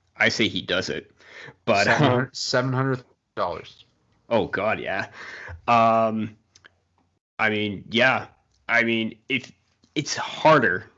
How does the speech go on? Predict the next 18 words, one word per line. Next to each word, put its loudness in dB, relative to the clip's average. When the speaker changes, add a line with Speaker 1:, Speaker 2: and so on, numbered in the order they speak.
Speaker 1:
to -6
score 2
at 0
even -4
strength -8
than -2
it -2
is -8
on -8
the -12
power -8
play -12
'cause -14
you -10
have -4
the -10
man -6
advantage, -12